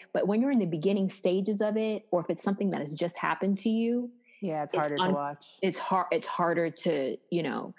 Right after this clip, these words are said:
Speaker 1: So
Speaker 2: Mm-hmm.
Speaker 1: for that, I always tell people, when you're watching something, always find out what it's about.
Speaker 2: Mm.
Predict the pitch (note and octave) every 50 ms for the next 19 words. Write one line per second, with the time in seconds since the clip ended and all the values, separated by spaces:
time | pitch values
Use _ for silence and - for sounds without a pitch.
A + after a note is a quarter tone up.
0 | - - - F3 E3+ E3+ E3+ D#3 F3 E3 F#3+ F#3 E3+ - - F#3+ F3+ F3 D#3+ F#3
1 | A3 B3+ D4 C4+ A3 F3+ D#3 C#3 D3 - - _ _ _ _ _ _ _ _ _
2 | _ _ _ _ _ _ _ - - A3 G#3 G#3+ A3 G#3+ G3+ G3 G3 - - F#3
3 | F#3 F3+ - G3 F3 - - D#3 D3+ D3+ F3 G3 - _ _ _ _ _ _ _
4 | _ _ - F#3+ F#3+ F#3+ G#3 A#3 C#4+ D#4 C#4+ B3+ C4 B3+ - C4 B3 A#3+ A#3+ B3+
5 | B3 A#3+ A#3+ B3+ B3+ B3+ B3+ B3+ B3 C4 B3+ - _ _ _ _ _ _ _ _
6 | _ _ _ _ _ _ _ _ _ _ _ _ _ _ _ _ _ _ _ _
7 | _ _ _ _ _ _ _ _ _ _ - G#3+ A3 A3+ A#3+ A#3+ B3 B3 A#3+ -
8 | - _ _ _ - A3+ G#3 G3+ G#3 G3+ G3 F#3 E3+ - F3+ A3 - - F#3 F3
9 | F#3+ F#3 F3+ E3 - D#3 C#3+ D#3+ D3 C3+ G2 - - - _ _ _ _ _ _
10 | _ _ _ _ _ _ _ _ _ _ _ _ _ _ _ _ _ _ _ _
11 | - F3 E3+ E3 D#3+ D#3+ D#3+